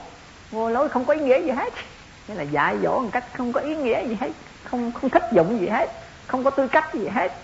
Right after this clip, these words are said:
Dạy dỗ những điều vô, vô lối, không có ý nghĩa gì cả. Thôi cha mẹ lo phần cha mẹ đi. Còn phần của con bây giờ đã lớn rồi, con đủ sức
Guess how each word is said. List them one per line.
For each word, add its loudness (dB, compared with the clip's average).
Dạy 2
dỗ 8
những 4
điều 8
vô, 4
vô 0
lối, 0
không 0
có 2
ý 2
nghĩa 2
gì 0
cả. -8
Thôi 2
cha 6
mẹ 4
lo 6
phần 0
cha 2
mẹ 2
đi. 2
Còn 6
phần 0
của 4
con 4
bây 2
giờ 6
đã 4
lớn 4
rồi, 2
con 4
đủ 6
sức 4